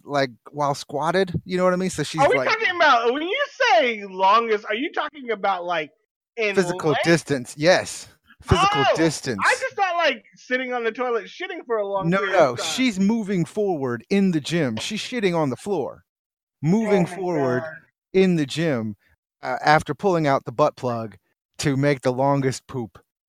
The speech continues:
Speaker 2: Were
Speaker 1: I,
Speaker 2: there
Speaker 1: I
Speaker 2: two girls
Speaker 1: respect
Speaker 2: there with a cup?
Speaker 1: Nope. I respect
Speaker 2: <laughs>
Speaker 1: that girl more than I do Flavor.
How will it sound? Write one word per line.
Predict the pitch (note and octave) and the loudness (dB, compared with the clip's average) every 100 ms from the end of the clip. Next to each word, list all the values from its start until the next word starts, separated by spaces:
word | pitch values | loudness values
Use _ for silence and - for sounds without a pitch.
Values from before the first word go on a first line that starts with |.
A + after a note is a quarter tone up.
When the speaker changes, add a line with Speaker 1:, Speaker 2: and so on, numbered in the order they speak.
| _ | _
Speaker 2:
Were | - | 0
Speaker 1:
I, | C#3 G#3+ | 2 4
Speaker 2:
there | G3+ | 2
Speaker 1:
I | E3 G#3+ | 2 2
Speaker 2:
two | |
girls | A3 A3+ | 2 2
Speaker 1:
respect | A3+ F3 | 4 4
Speaker 2:
there | A3 A3 | 4 0
with | G#3+ | -4
a | F3 | -10
cup? | - A3+ C4+ _ _ | -6 -6 -6 _ _
Speaker 1:
Nope. | D3 C#3+ - _ _ - | -4 -4 -4 _ _ 2
I | F3+ | 4
respect | G3 F#3+ - F3 C#3+ | 4 2 0 0 2
Speaker 2:
<laughs> | A#2 | 0
Speaker 1:
that | D#3 E3 C#3+ | 2 2 2
girl | D#3+ F#3 G#3+ A3+ | 0 2 0 0
more | F3+ D3+ D#3 D#3 | 0 2 2 2
than | C3+ C3 | 2 2
I | C3 | 2
do | B2+ | -2
Flavor. | B2 B2+ B2 | -4 -6 -6